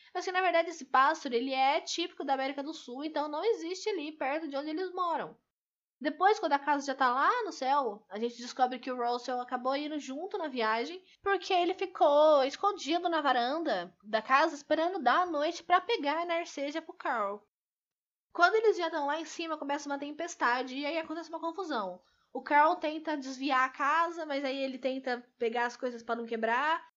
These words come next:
E aí ele acaba desmaiando, e aí depois quando ele acorda, a gente descobre que o Russell conseguiu desviar a casa. E ele falou que ele teve que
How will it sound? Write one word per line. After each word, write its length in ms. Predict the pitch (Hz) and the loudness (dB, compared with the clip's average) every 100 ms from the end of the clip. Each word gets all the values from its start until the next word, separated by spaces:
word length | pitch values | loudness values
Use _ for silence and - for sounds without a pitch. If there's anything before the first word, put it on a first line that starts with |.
| _ _ - | _ _ -8
E 100 | 294 | -4
aí 240 | 285 285 | -4 -2
ele 140 | 285 294 | 0 0
acaba 360 | 294 302 302 | 2 2 2
desmaiando, 920 | 285 233 247 247 226 233 294 359 381 | 0 -4 -4 -2 0 2 0 0 -2
e 120 | 339 359 | -4 -4
aí 280 | 381 359 | -4 -4
depois 280 | 349 381 349 | -4 -4 -4
quando 140 | 339 320 | -4 -6
ele 140 | 320 | -6
acorda, 440 | 302 269 262 302 | -2 2 2 2
a 40 | 339 | -4
gente 160 | 320 | -10
descobre 340 | 320 - 294 302 | -12 -6 -6 -6
que 140 | 311 | -6
o 40 | 320 | -4
Russell 440 | 277 262 294 339 | -2 -2 -4 -6
conseguiu 600 | 330 302 285 254 262 269 | -6 -10 -10 -8 -8 -8
desviar 580 | 240 247 277 269 240 311 | -10 -8 -4 -2 0 -2
a 20 | |
casa. 520 | - 262 214 247 311 415 _ | -4 -4 -4 -4 -6 -10 _
E 80 | 311 | -6
ele 160 | 339 339 | -4 0
falou 360 | 349 339 330 | 2 2 0
que 140 | 330 349 | -4 -6
ele 200 | 339 339 | -4 -4
teve 260 | 349 339 | -4 -4
que 420 | 330 339 339 320 | -6 -6 -6 -10